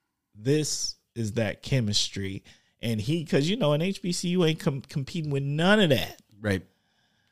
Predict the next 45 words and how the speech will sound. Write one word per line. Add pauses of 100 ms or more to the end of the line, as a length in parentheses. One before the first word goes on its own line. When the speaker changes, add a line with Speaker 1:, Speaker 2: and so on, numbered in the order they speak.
(360)
Speaker 1:
Not
the
money
for
sure. (160)
Speaker 2:
Yeah. (140)
Well,
and
that's
what
I
was
gonna (240)
kinda
say
is, (1400)
first
of
all,
I
love
Deion
Sanders,
and
he's,
I
follow,
he,
he's, (1600)
the
things
that
he
preaches (120)
are
the
things
that
I
believe
in,
and
it,
there's
a